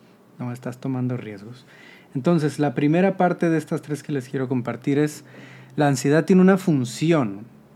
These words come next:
y la función de esa ansiedad es motivarnos a evadir el peligro. Ahora,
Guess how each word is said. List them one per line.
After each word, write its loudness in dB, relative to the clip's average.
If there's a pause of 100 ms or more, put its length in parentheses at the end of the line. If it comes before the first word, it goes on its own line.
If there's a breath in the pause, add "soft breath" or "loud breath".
(360)
y -4
la -2
función -2
de 2
esa -2
ansiedad 0 (160)
es -6
motivarnos 0
a -6
evadir -4
el -2
peligro. -8 (840 loud breath)
Ahora, -6